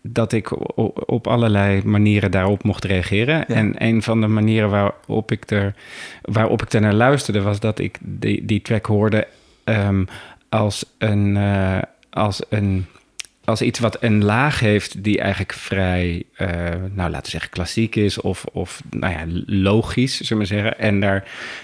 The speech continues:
Speaker 1: daar zaten allemaal, eh, rare, weerbarstige laagjes bovenop. Daar, zo heb ik daar eigenlijk een beetje, zo heb ik dat voor mezelf dan een beetje geanalyseerd. En toen dacht ik, oh, maar ik heb ook iets wat heel leuk is en wat dan misschien nog wel een beetje, eh,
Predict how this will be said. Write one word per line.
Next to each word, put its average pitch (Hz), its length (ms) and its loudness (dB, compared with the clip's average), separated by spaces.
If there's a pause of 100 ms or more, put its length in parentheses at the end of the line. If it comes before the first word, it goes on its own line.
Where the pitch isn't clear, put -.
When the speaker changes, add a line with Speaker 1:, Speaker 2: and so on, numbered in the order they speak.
Speaker 1:
daar 104 160 -2
zaten 95 320 -2
allemaal, 95 600 -2
eh, 95 360 -4
rare, 98 500 -2
weerbarstige 92 760 -2 (140)
laagjes 95 600 -2
bovenop. 95 580 -2
Daar, 95 260 -4
zo 101 120 -2
heb 92 120 -4
ik 95 120 -4
daar 87 160 -2
eigenlijk - 320 -6
een 98 100 -6
beetje, 90 360 -6 (120)
zo - 160 -8
heb 92 100 -6
ik 92 100 -10
dat 87 180 -6
voor 98 120 -4
mezelf 92 300 -2
dan 92 100 -8
een 92 60 -6
beetje 90 240 -10
geanalyseerd. 90 640 -8 (520)
En 107 360 2 (140)
toen 131 160 2
dacht 117 160 0
ik, - 160 -6
oh, 143 180 2
maar 139 160 2
ik 127 120 -2
heb 123 240 -2
ook 135 180 -2
iets 127 160 -2
wat 117 140 -4
heel 113 200 0
leuk 107 260 2
is 104 160 -4
en 107 200 0
wat 104 180 -2
dan 107 140 0
misschien 104 300 -2
nog 113 160 0
wel 110 100 0
een 101 60 0
beetje, 92 400 0 (1120)
eh, - 300 -8